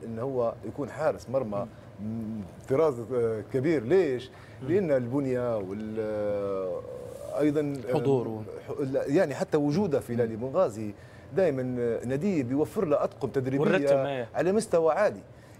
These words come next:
Speaker 1: يعني انت لما، آه، مراد قلتها له بت-، يعني بصريحه، قلت له اعتبرها نصيحه مني انك
Speaker 2: مم.
Speaker 1: لازم تتعامل مع الكرات الهوائيه العاليه. اليوم شفناها قاعده ما زالت موجوده فيه كنقطه ضعف.
Speaker 2: مم.
Speaker 1: فهمت؟ في كور ثانيه في الخروج نتاعها، في ال-،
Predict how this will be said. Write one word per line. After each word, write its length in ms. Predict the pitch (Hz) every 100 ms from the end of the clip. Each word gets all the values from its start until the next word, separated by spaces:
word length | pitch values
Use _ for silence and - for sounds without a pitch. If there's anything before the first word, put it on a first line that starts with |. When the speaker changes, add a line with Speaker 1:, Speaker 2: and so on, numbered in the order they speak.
| 147
Speaker 1:
يعني 280 | 165 170
انت 140 | 208 170
لما، 300 | 160 147 135
آه، 60 | - 120 - 101 110 139
مراد 380 | 156 214 170
قلتها 300 | 160 180 196
له 80 | 196
بت-، 180 | 147 143 - 120 127
يعني 280 | 123 123 123 110 110 110 110 -
بصريحه، 440 | 151 190 196 131
قلت 240 | 123 135 131
له 60 |
اعتبرها 520 | 127 127 131 151 170
نصيحه 420 | 156 147 190 123 120
مني 400 | 160 135 123 143 - - -
انك 160 | 135 131
Speaker 2:
مم. 60 |
Speaker 1:
لازم 340 | 190 147 151 147 - -
تتعامل 440 | 139 156 185 143
مع 100 | 127
الكرات 340 | 127 120 170 143
الهوائيه 320 | 131 151 151
العاليه. 300 | 127 156 104
اليوم 260 | 104 175 156
شفناها 460 | 143 143 196 151
قاعده 320 | 151 185 147
ما 80 | 139
زالت 260 | 139 160 135
موجوده 280 | 139 160 143
فيه 200 | 185 143
كنقطه 340 | 127 147 123
ضعف. 300 | 123 151 87
Speaker 2:
مم. 440 | - - - - - - 127
Speaker 1:
فهمت؟ 340 | 127 110 98 - - - - - -
في 180 | - 190
كور 240 | - 143 127
ثانيه 220 | 131 143
في 100 | 127
الخروج 340 | 104 117 117 95
نتاعها، 380 | 90 135 143 127
في 100 | 117
ال-، 320 | 107 98